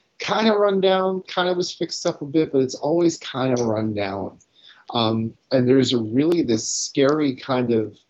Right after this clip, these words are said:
shaft is the best way I can say it. It's this huge, it's kind of a space, a gap between all these buildings in, in, in central Manhattan. And,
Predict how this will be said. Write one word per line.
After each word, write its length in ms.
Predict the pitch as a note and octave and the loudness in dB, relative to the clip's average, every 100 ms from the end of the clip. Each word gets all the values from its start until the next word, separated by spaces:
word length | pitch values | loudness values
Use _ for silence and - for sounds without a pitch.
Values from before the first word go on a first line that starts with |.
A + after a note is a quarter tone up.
| _ _ - _ _ | _ _ -20 _ _
shaft 720 | - - - C#3+ C3 A#2 - A#2 | -4 -2 0 0 0 -2 -6 -10
is 140 | G2+ | -10
the 80 | G2+ | -6
best 260 | A#2+ - | -6 -4
way 100 | A#2+ A2 | -4 -4
I 20 | |
can 180 | A2+ G#2+ | -4 -6
say 220 | - A#2 | -2 -2
it. 40 | |
It's 120 | G#2+ | -2
this 340 | A2+ - - D#3 | -6 -8 -8 -6
huge, 280 | E3 C#3+ C3+ | -4 -4 -4
it's 160 | C3 | -4
kind 180 | E3+ F3 | 0 0
of 60 | D#3 | 2
a 40 | |
space, 560 | - - C3+ B2 A2+ A2 | 0 0 2 2 0 -4
a 60 | |
gap 480 | G2 B2 B2 A#2+ - | -2 0 0 -2 -6
between 640 | A2+ - C3 B2 A2+ A2 G#2+ _ _ _ | -12 -10 -8 -6 -6 -8 -12 _ _ _
all 200 | A#2 A#2 | 0 2
these 260 | B2 A#2 - | 0 -2 -4
buildings 680 | - A2+ A2 G#2+ G2 - | 0 0 0 -4 -10 -12
in, 320 | G2+ G#2+ G#2 - | -10 -12 -12 -10
in, 360 | A2+ G#2 G2+ - - - | -10 -10 -12 -16 -20 -12
in 180 | A#2+ A2 | -8 -4
central 540 | - - A2+ A2+ G#2+ | -4 0 0 0 -2
Manhattan. 520 | G#2+ G#2+ A2+ A2+ G#2 G2 | -2 -2 0 0 0 -6
And, 200 | G#2 | -10